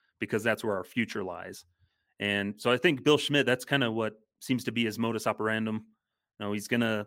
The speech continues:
stick with those draft and develop guys. What can I do now to make sure they're, have enough time to,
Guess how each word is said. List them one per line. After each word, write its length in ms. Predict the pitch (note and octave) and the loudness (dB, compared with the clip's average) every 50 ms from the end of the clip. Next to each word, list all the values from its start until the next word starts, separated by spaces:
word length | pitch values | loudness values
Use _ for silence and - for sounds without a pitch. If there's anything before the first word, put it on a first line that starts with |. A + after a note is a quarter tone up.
| - - | -8 -12
stick 300 | - - - C3 C3 C3+ | -8 0 4 4 4 4
with 120 | C#3+ B2+ C3+ | 2 0 0
those 240 | B2 A#2 G#2+ G#2 - | 0 0 0 -2 -2
draft 300 | - G#2+ A2 A#2+ - - | 0 2 2 2 0 0
and 100 | B2+ A#2+ | -2 0
develop 380 | A#2 G#2+ A#2 A2+ A2+ A2 A2 | 0 2 2 2 2 0 0
guys. 460 | - A2 A2 G#2+ G#2+ A2 G#2+ - - - _ _ _ _ _ _ _ _ _ | -2 0 0 0 0 -2 -4 -8 -12 -18 _ _ _ _ _ _ _ _ _
What 140 | - A#2+ B2+ | -2 -2 0
can 120 | - B2 | 0 0
I 60 | A#2+ A2+ | 0 0
do 160 | A2+ A2+ A2 | 0 0 0
now 300 | A2 A#2 A#2 A#2 A2+ G#2+ | 0 2 2 2 0 -2
to 240 | G#2+ - A2 G#2 G2+ | -2 -2 -2 -2 -2
make 180 | G#2 G#2 G2+ | -2 -4 -6
sure 240 | - - A#2+ A2 G#2 | -4 -2 0 0 0
they're, 320 | G2+ A2 A2 G#2+ G#2 G2+ - - _ _ _ _ _ _ | 2 2 2 2 0 -2 -4 -10 _ _ _ _ _ _
have 180 | _ - A#2 A2 | _ -2 0 0
enough 200 | A2 A2 G#2 - | 0 -4 -6 -2
time 240 | - A#2+ A#2 A2+ G#2+ | 0 0 2 2 0
to, 260 | G#2+ G#2 G#2 G2+ G2 | -2 -2 -4 -4 -8